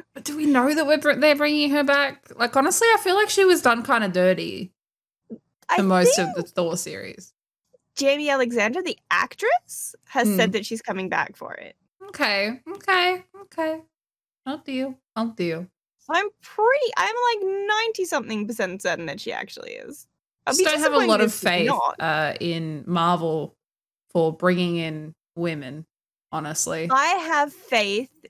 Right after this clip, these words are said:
Speaker 2: in, uh, Taika Waititi. I'm pretty sure that's how you say his last name. I'm very bad at names. Um,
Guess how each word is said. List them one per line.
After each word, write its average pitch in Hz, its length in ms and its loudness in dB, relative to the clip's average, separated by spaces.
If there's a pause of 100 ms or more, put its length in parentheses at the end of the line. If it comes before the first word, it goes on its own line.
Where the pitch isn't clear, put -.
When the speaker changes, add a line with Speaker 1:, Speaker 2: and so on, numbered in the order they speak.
(160)
Speaker 2:
in, 196 360 -6
uh, 185 460 -2 (100)
Taika 196 340 -6
Waititi. 180 480 -8 (880)
I'm 202 100 -10
pretty 202 200 -4
sure 208 140 0
that's 190 180 0
how 185 80 0
you 180 80 -2
say 190 140 -6
his 180 100 -6
last 165 180 -8
name. - 200 -12 (360)
I'm 190 100 -10
very 170 200 -4
bad 170 200 0
at - 80 -12
names. - 300 -16 (960)
Um, 185 400 -4